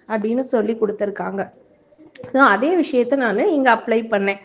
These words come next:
அது ஒரே டைம்ல செய்யற மாதிரி ஒரே இடம், அதையும் ஃபாலோ பண்ண ஆரம்பிச்சேன். அது உங்க ரூமோ, ஹாலோ, அ, சுத்தி வந்து கிளீனா இருக்கிற மாதிரி இருந்தா எனக்கு தெரிஞ்சு போதும். அ, ஒரு நாற்பத்தெட்டு நாள்,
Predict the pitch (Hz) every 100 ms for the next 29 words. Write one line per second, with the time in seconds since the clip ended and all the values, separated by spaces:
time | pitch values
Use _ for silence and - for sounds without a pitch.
0 | - - - - 269 294 254 302 339 233
1 | 240 285 277 240 220 226 233 208 339 330
2 | 240 311 254 214 214 240 - - - 254
3 | 285 330 349 233 220 214 220 202 185 190
4 | 190 190 - - _ - - 262 262 247
5 | 233 233 240 233 226 240 - 226 226 226
6 | 233 226 - - 254 233 220 214 220 -
7 | 247 302 302 269 302 262 262 277 294 -
8 | 247 233 233 233 226 240 254 226 214 214
9 | 285 269 202 220 214 214 220 220 220 254
10 | 226 185 190 277 - - - - - -
11 | - 226 226 214 214 220 247 247 233 233
12 | 240 240 226 220 214 208